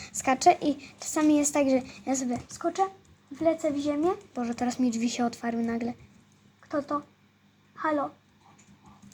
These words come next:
No dobra, no moment, no nagrać odcinka już nie można. Dwóch. <laughs> Ale dobra. Czasami nawet jak, y, też mi się nudzi i chcę sobie coś porobić, no nie?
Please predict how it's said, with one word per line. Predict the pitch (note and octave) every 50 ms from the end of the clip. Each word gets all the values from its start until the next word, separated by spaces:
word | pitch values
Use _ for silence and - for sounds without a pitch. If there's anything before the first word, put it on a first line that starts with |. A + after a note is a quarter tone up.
| - -
No | B3 B3
dobra, | B3 C#4 D#4+ F4 F4 E4 C#4+
no | C4 B3 B3 B3
moment, | B3+ C4+ D#4 F4 F4 C#4 A#3 A3+ A#3 - -
no | B3 B3 B3
nagrać | B3 B3 B3+ B3 C4+ D4 D4 C#4
odcinka | C#4 C4 - - D#4 C#4+ C4 - A#3+
już | B3 A#3+ -
nie | B3+ B3 A#3+
można. | A#3 A#3 A#3 A3+ A#3+ A#3 A3+ - - - _ _ _ _ _
Dwóch. | A#3+ A3+ A#3 B3 B3+ A#3+ - - - _ _ _ _ _ _ _ _ _ _ - - - -
<laughs> | D#4 D4 C#4 - _ _ _ _ _ _ - - - - - - - - -
Ale | B3+ B3+ B3
dobra. | A#3+ A#3 A3 A3+ A3+ A3+ - - - - - - - - _ _ -
Czasami | - C#4+ C#4 E4 F4 F4 F4+ F4+
nawet | E4+ E4 D#4+ D#4 D#4+ D4+ D#4 - -
jak, | B3 B3 A#3+ B3 A#3+ A#3+ A#3+ A#3+ -
y, | - - A#3 A#3 A#3 A3+ A3+ - - - _ _
też | - A#3 A3+ A3+ - - - - - - -
mi | A#3+ A#3+
się | A#3+ - A#3+ A#3+
nudzi | B3+ C4+ C#4 C4 A3+ A3+ A#3
i | - G2+ C3 A3+ A3+ A3 A3+ A#3
chcę | - - - - A#3+ A#3
sobie | - A#3+ A#3 A#3+
coś | A#3 - A#3+ -
porobić, | - - B3 B3 A#3+ A#3 A3+ A#3+ C#4 C#4 - -
no | B3+ A3+
nie? | A3+ A3+ A#3 C4+